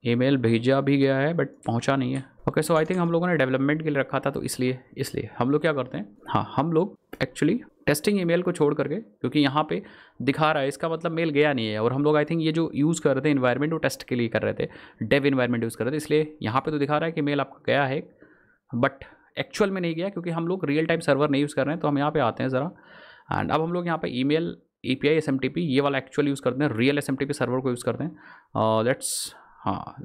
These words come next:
let's डेमो डोमेन को कनेक्ट कर लेते हैं। And अभी मुझे डोमेन ऐड नहीं करना है, so इंटीग्रेशन में आ जाते हैं।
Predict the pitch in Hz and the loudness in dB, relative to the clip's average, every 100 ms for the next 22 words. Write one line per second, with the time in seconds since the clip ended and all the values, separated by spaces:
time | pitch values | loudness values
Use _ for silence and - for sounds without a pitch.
0 | - 120 - - - - - - - - | -4 -4 -6 -12 -10 -8 -10 -14 -16 -20
1 | _ _ _ _ _ _ _ 104 113 139 | _ _ _ _ _ _ _ 0 2 4
2 | 139 131 135 131 143 131 127 - 123 117 | 4 2 0 -2 -4 -2 -2 -2 -2 -2
3 | 143 202 - _ 110 104 104 104 - - | -4 -8 -12 _ 2 2 2 -2 -8 -2
4 | 120 143 139 131 127 131 135 131 117 131 | 2 2 2 4 4 4 4 2 0 -2
5 | 143 120 143 190 _ - - 117 110 117 | -4 -6 -8 -12 _ -6 2 2 4 2
6 | 120 - 143 135 131 127 175 | 2 0 0 2 2 0 -4